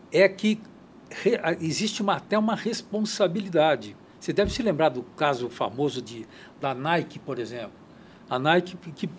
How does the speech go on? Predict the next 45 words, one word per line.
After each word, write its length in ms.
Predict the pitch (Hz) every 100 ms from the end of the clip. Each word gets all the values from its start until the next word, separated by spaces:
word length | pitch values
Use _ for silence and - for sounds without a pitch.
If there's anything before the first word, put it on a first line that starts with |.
| -
tinha, 280 | 156 151 139
usava 640 | 151 127 135 131 131 123
no, 200 | 120 120
pros, 320 | - 123 -
pra 200 | - -
produzir 340 | - 135 113 143
os 80 |
seus 260 | - 123 -
tênis, 400 | - 147 175 - - - -
trabalho 380 | 170 143 139 165
análogo 440 | 156 151 170 170
a 60 | 208
estra-, 340 | 208 - 196
a 60 | 175
escravo. 640 | 170 - 175 180 113 104 - - - -
Então, 160 | - 190
ela 180 | 196 208
tem 240 | - 254
que 60 | 254
se 140 | -
preocupar 500 | 185 214 214 - 202
com 140 | 202 226
o 40 |
fornecedor, 720 | - 214 220 254 180 170 233
o 60 | 190
que 120 | 214
que 100 | -
tá 120 | 226
fazendo 300 | 214 175 233
o 20 |
fornecedor. 560 | - 170 143 135 123 113 - - -
A 80 | 147
Zara 420 | - 165 220 180
também 360 | - 120 160 165
teve 200 | 147 135
agora 280 | 127 147
um 40 | 139
processo 460 | 131 123 143 - - - - -
semelhante, 760 | - 175 185 156 190 180 -
né, 120 | 139 156
de, 220 | 127 113 - - - - -
então, 200 | 214 - -
nos 200 | 202 233
eventos, 400 | 220 147 220 151 131 - - 175
é, 320 | - 156 139